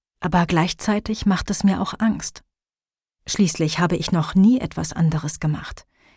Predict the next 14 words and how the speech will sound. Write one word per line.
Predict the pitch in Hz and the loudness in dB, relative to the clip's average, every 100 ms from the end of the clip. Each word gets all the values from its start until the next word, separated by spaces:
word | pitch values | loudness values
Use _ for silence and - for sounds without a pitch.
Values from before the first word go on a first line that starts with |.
| _ _ _ _ _ _ _ _ _ _ - | _ _ _ _ _ _ _ _ _ _ -2
„Du | 170 | 0
meinst | 151 151 214 - | 2 2 0 2
also, | 226 208 220 | 2 4 4
ich | - 180 - | 2 0 2
solle | 180 185 | 4 4
beruflich | 175 156 202 - 214 - | 4 4 2 2 2 6
neue | 170 170 156 | 6 6 4
Wege | 151 156 233 | 2 4 4
gehen | 220 226 202 | 6 4 4
und | 160 | 0
etwas | 156 170 160 | -2 -2 0
ganz | 156 202 - - | 2 4 2 2
anderes | 170 190 220 254 - | 4 4 4 2 2
machen?“, | 233 - 269 | 2 2 -4